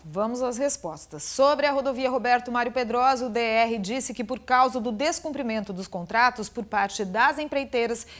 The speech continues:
que abandonaram as obras, o órgão estadual adotou a rescisão contratual e está preparando um novo edital.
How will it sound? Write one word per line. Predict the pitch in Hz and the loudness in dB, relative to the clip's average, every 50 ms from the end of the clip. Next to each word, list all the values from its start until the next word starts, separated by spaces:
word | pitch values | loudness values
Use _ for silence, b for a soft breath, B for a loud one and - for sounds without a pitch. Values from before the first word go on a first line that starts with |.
| B B | B B
que | - 349 | -2 2
abandonaram | 339 403 427 427 415 370 262 262 277 302 285 240 190 170 | 2 4 4 4 2 2 2 4 4 4 4 4 2 0
as | 170 160 175 | -4 -2 2
obras, | 214 254 269 262 277 269 - B B B B B | 4 6 6 6 2 -2 -4 B B B B B
o | - 277 | 0 4
órgão | 285 277 277 269 262 254 254 | 8 10 10 10 8 4 0
estadual | 247 247 - 240 214 226 240 247 247 247 - | -2 0 0 0 2 6 6 6 6 4 4
adotou | 254 277 311 277 254 285 277 277 - 262 254 254 | 4 4 4 4 4 0 0 0 2 4 4 4
a | 254 | 4
rescisão | 240 254 240 - 233 233 240 226 | 2 0 0 0 -2 -2 -4 -2
contratual | 240 240 220 226 226 214 220 214 208 233 247 262 262 | -2 -4 -2 -2 -4 -4 -2 0 4 4 6 4 4
e | 247 | 2
está | 233 208 - - 247 | -2 -2 0 0 0
preparando | 233 269 254 - 226 214 214 233 247 240 240 247 - | 0 0 -2 0 0 0 0 0 0 -2 -4 -4 -6
um | 240 240 233 | -6 -4 0
novo | 240 262 294 254 277 | 2 2 2 2 0
edital. | 233 247 240 - 175 - - | -4 -6 -8 -10 -12 -14 -16